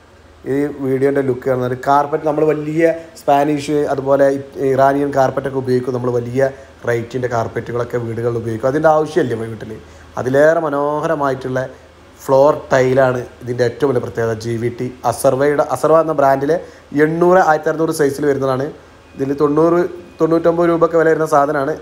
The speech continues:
ഏ, maximum പല റേറ്റിനും കിട്ടും. ഏകദേശം ഒരു എൺപത്തഞ്ച് രൂപയൊക്കെ ചെയ്യാൻ പറ്റാവുന്ന ഒരു സാധനമാണ്. ഇതിൻ്റെ ജോയിന്റ് കാണുന്നില്ല എന്നുള്ളതിൻ്റെ പ്രത്യേകത. joint free ആയിട്ടാണ് വിരിച്ചിട്ടുള്ളത്.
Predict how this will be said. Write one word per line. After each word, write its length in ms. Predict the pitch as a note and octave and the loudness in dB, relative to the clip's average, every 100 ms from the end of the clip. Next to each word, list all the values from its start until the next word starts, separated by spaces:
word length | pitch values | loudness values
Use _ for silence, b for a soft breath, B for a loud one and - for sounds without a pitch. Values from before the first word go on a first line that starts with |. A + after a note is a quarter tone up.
| C#3+ | -2
ഏ, 20 | C3+ C3 | 0 0
maximum 400 | A#2+ B2 C#3 C#3+ C#3+ C#3 | -4 -4 -4 -4 -6 -2
പല 140 | C#3 C#3 | 2 2
റേറ്റിനും 300 | C#3 C3+ C#3+ C3+ | 2 -2 -4 -4
കിട്ടും. 180 | C3+ B2+ | -2 -2
ഏകദേശം 260 | A#2+ A#2+ C3+ | -2 -4 -4
ഒരു 80 | C3+ - B B - B2+ | -4 -8 B B -4 -2
എൺപത്തഞ്ച് 380 | C3 C#3 D3+ D3+ | 0 -2 -2 0
രൂപയൊക്കെ 380 | C#3 C#3+ C#3+ C#3+ C#3 | 2 2 0 -2 0
ചെയ്യാൻ 180 | C3+ C3+ | 2 2
പറ്റാവുന്ന 420 | B2+ B2+ B2+ C3+ C#3 - - - - | 2 2 2 0 -4 -8 -20 -14 -6
ഒരു 100 | B2+ B2 | -2 2
സാധനമാണ്. 420 | B2 B2 A#2+ C3 F3+ - B B B - | 2 2 0 -2 -6 -12 B B B -2
ഇതിൻ്റെ 180 | E3 E3 D#3+ | 0 4 4
ജോയിന്റ് 480 | E3 F3 F#3 F#3 F3+ | 4 4 0 0 2
കാണുന്നില്ല 380 | E3 D#3+ E3 D#3 | 4 2 0 0
എന്നുള്ളതിൻ്റെ 360 | D#3 D3+ C#3+ C3+ | 0 0 -4 -6
പ്രത്യേകത. 300 | B2 B2+ B2 B2 | -8 -6 -4 0
joint 280 | C3+ C#3 C#3+ | 2 2 0
free 100 | D#3 D#3 | -2 -2
ആയിട്ടാണ് 240 | C3+ B2+ A#2+ | -2 -6 -8
വിരിച്ചിട്ടുള്ളത്. 460 | A2+ A#2 A#2 - | -10 -14 -14 -16